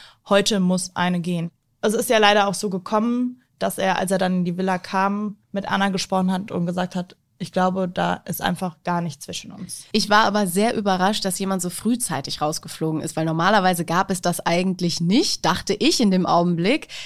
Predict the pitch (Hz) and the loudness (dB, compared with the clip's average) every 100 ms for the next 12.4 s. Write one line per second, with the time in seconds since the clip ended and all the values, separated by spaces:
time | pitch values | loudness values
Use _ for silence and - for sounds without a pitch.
0 | - 202 202 - 208 202 196 - 190 175 | -2 2 2 2 2 4 2 0 -2 -2
1 | - 247 311 277 240 247 226 208 214 254 | -4 2 4 4 4 2 2 2 2 2
2 | 180 220 254 - - 214 196 196 - - | 2 0 0 -6 -2 0 0 -2 -2 0
3 | 262 214 214 170 180 175 180 170 175 185 | 0 2 0 0 -2 -2 -4 -4 -4 -6
4 | - 190 339 185 - 160 - 156 180 - | 0 2 2 -2 -2 -4 -4 -2 0 -2
5 | - - - - - 190 190 185 214 240 | -8 -16 -18 -14 0 2 2 2 0 0
6 | 208 196 190 175 - - - 151 151 156 | 2 2 2 0 -2 -6 -4 -2 -2 0
7 | 208 - - - 175 175 185 185 180 190 | 0 -2 -10 -4 -4 0 2 2 2 2
8 | 156 147 165 170 - - 180 185 185 285 | 2 2 0 0 -2 -2 0 2 4 4
9 | - _ - 185 185 226 - 262 - 220 | 2 _ 0 2 4 4 2 2 4 4
10 | 240 202 202 196 190 185 - 175 185 208 | 2 -2 0 -2 0 -2 -2 0 0 0
11 | 190 - 180 165 - 175 170 170 - - | -2 -2 -2 -2 -2 -2 -4 -6 -14 -4
12 | 196 180 165 | 0 2 2